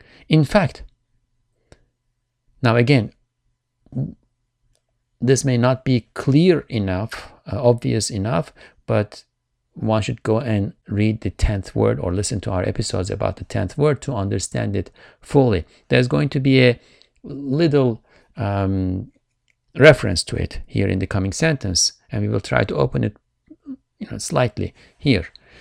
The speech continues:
"In fact, even if it were not for uncountable necessitating causes such as mercy, solicitude, and justice that call for it, a single supplication of this person would cause the construction of that paradise, which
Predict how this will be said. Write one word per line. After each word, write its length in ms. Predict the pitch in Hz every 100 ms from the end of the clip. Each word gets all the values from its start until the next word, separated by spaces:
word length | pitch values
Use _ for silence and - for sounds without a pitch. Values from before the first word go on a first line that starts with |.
| -
"In 140 | 170
fact, 380 | 160 190 139 - - _ _ _ _
even 340 | - 220 226 202
if 240 | 160 - - -
it 160 | 139
were 160 | 160 143
not 280 | 139 180 170
for 580 | - - 147 139 127 - _ _ _ -
uncountable 880 | 185 185 - - 156 147 147 135 135
necessitating 880 | 131 120 175 160 - 151 139 131
causes 520 | 120 - 156 147 131 -
such 280 | 156 151
as 200 | 135 117
mercy, 560 | 123 143 151 - 135 127 _ _
solicitude, 880 | - 156 156 156 143 131 131 117 - _ _ -
and 240 | 123 117
justice 580 | 131 143 - 123 107 - _
that 220 | - 113 -
call 220 | 165 170
for 240 | - 120
it, 240 | 110 - - - _ _ _ _
a 120 | -
single 400 | 120 - 180 160
supplication 720 | 143 147 135 143 - 151 127 143
of 120 | 120
this 160 | 123
person 460 | - 156 147 - 131
would 180 | 120 120
cause 460 | - 135 131 113 113
the 120 | 113
construction 680 | - 117 - 123 117 -
of 120 | 113 -
that 160 | 117
paradise, 640 | - 127 120 107 90 87 -
which 300 | 113 -